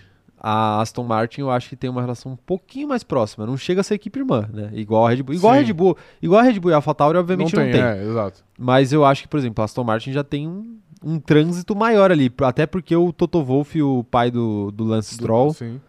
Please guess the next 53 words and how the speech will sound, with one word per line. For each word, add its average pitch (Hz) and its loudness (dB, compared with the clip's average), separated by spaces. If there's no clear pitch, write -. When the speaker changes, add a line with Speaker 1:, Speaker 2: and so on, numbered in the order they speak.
Speaker 1:
o 107 -4
Lawrence 107 0
Stroll, 117 -4
eles 151 -6
têm 160 -4
alguns 180 -8
negócios 185 -2
ali 196 -6
juntos, 185 -8
né? 117 -4
Speaker 2:
Tem, 123 -4
algum, 113 -10
possivelmente 123 -6
legais, 107 -10
Speaker 1:
Tem, 127 -4
Speaker 2:
não, 101 -16
brincadeira. 110 -4
Speaker 1:
<laughs> 104 -4
é, - -14
tem 151 0
aquela 156 2
história 143 2
das 135 0
ações, 135 2
Speaker 2:
Sim. 113 -6
Speaker 1:
né? 127 -2
De 104 -8
que 113 0
o, 104 0
o 117 0
Toto 123 -2
tinha 123 -6
informações 120 -4
confidenciais 117 -4
do 139 0
pai 127 0
do 113 -6
Lawrence 110 -2
Stroll 117 0
e 104 -2
fez - -10
transações 110 -2
Speaker 2:
Investimentos. 120 0
Speaker 1:
no 113 -4
mercado 107 -4
de 104 -6
ações 107 -8
por - -20
causa 101 -6
disso 120 -6
e - -20
tudo 104 -10
mais. 123 -8